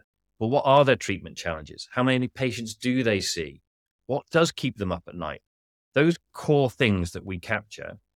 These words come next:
A, help the rep sell better in the moment, but B, help us provide through omnichannel,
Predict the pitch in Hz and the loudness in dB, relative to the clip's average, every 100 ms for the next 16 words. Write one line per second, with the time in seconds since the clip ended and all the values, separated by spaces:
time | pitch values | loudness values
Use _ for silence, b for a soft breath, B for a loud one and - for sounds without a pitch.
0 | _ 131 135 165 170 - 113 - 95 101 | _ 4 4 2 -4 -2 -2 -2 0 0
1 | - - 95 92 87 87 - 85 78 73 | 0 -2 0 0 -2 -4 -4 -6 -6 -10
2 | 76 76 - _ _ _ - 95 - 131 | -10 -16 -18 _ _ _ -4 -4 0 2
3 | 120 95 101 - 120 104 107 - - 98 | 2 0 -4 -4 -2 -2 -6 -10 -4 -4
4 | 95 104 107 101 90 85 - _ _ - | 2 4 4 2 0 -6 -14 _ _ -6
5 | - 143 131 98 85 - 73 80 | 2 6 6 6 2 -2 -4 -4